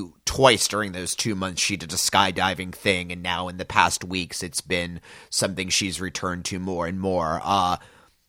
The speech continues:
but it did, there is a degree to which some things, some of the plot lines, some of the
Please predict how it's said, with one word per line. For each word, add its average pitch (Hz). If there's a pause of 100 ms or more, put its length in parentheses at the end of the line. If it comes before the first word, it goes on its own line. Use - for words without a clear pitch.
(180)
but 175
it 214
did, 240 (580)
there 247 (120)
is 233
a 185
degree 139
to 135
which 117
some 120
things, 117
some 135
of 113
the 117
plot 107
lines, 104
some 113
of 98
the 104